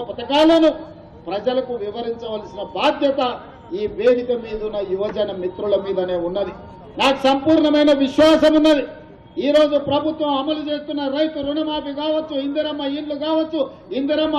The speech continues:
ఆత్మీయ భరోసా కావచ్చు, ఆడబిడ్డలకు ఉచిత బస్సు ప్రయాణం కావచ్చు, రాజీవ్ ఆరోగ్యశ్రీలో పది లక్షల రూపాయలు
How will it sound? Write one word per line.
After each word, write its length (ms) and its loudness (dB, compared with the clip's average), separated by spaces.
ఆత్మీయ 320 0
భరోసా 460 2
కావచ్చు, 360 4
ఆడబిడ్డలకు 680 0
ఉచిత 240 -4
బస్సు 220 -2
ప్రయాణం 500 4
కావచ్చు, 380 2
రాజీవ్ 520 2
ఆరోగ్యశ్రీలో 720 0
పది 240 -4
లక్షల 400 0
రూపాయలు 420 6